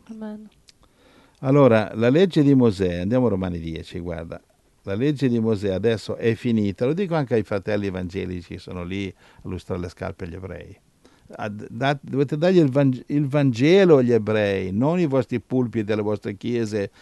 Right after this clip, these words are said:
Speaker 2: e lasciarli predicare. Un ebreo non deve predicare alle nostre chiese. "Se no ci sta-", no, la chiesa è dedicata ai fratelli cristiani.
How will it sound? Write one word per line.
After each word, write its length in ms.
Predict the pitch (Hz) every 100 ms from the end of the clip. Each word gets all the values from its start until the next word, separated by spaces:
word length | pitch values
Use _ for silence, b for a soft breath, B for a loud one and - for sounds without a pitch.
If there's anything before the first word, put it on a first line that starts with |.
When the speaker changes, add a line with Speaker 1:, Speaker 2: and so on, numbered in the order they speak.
| b
Speaker 2:
e 100 | 110
lasciarli 380 | 107 - 104 107
predicare. 1080 | 101 101 98 - 98 92 87 85 101 104 - _ _ _ _ _ _ _ _ _ _ _ _ -
Un 160 | 175
ebreo 320 | 202 180 220 220
non 180 | 202
deve 280 | 175 214 240
predicare 540 | 190 175 139 - 139 131
alle 140 | 117
nostre 260 | 107 - 104
chiese. 560 | - 87 85 90 92 -
"Se 180 | 113 160
no 100 | 180
ci 200 | 185 160
sta-", 160 | 139 - b b b
no, 580 | 208 254 269 262 196 139
la 140 | 139
chiesa 380 | 139 226 262 196
è 40 |
dedicata 500 | 135 131 120 117 139
ai 60 | 131
fratelli 380 | 120 117 127 123
cristiani. 1200 | - 107 - 123 156 190 175 147 127 104 85 -